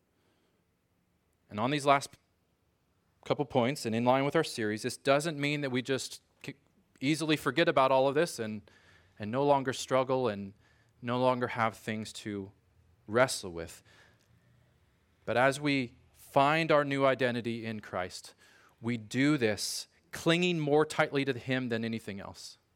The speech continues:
believing that him and his way is best, that he is our greatest good, wherever that leads. We'll get into that more in the coming weeks.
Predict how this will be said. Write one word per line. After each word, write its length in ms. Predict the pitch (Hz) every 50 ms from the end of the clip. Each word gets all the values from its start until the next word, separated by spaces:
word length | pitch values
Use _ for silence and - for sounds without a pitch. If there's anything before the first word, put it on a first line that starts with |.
| _ _ _ _ _ _ _ _ _ _ _ _ _ _ _ _
believing 400 | - 123 117 139 151 160 165 165
that 140 | 156 151 135
him 280 | - - 156 156 160 156
and 120 | 139 127
his 200 | 123 143 147 -
way 280 | 131 135 131 123 123 127
is 540 | 127 - 120 120 117 113 - - - - _ _ _ _ _ _ _ _ _ _ -
best, 480 | 113 107 92 - - - - - - _ _ _ _ _ _ _ _ _ _ _ _ _ _ _ _ _ _ _ _ _ _ _ _ _ _ _ _ _ _ _ _ _ _ _ _ _ _ _ _ _ _ _ _ _ _ _ _ _ _ _
that 100 | - 104
he 200 | - - 139 135
is 120 | 139 135 131
our 80 | 131
greatest 400 | 117 110 117 113 117 120 - -
good, 240 | - 90 85 87 - - _ _ _ _ _ _ _ _ _ _ _ _ _ _ _ _ _
wherever 360 | - 104 107 113 117 113 120
that 180 | 113 120 101 95
leads. 400 | 95 85 82 - - - - - _ _ _ _ _ _ _ _ _ _ _ _ _ _ _ _ _ _ _ _ _ _ _ _ _ _ _ _ _ _
We'll 300 | - 117 107 101 101 104
get 160 | 104 - 127 127
into 220 | 131 131 - 143
that 160 | 135 135 131
more 220 | 127 123 123 120 120
in 60 | 120
the 60 | 117
coming 260 | - - 113 110 104
weeks. 380 | 95 85 85 - - - -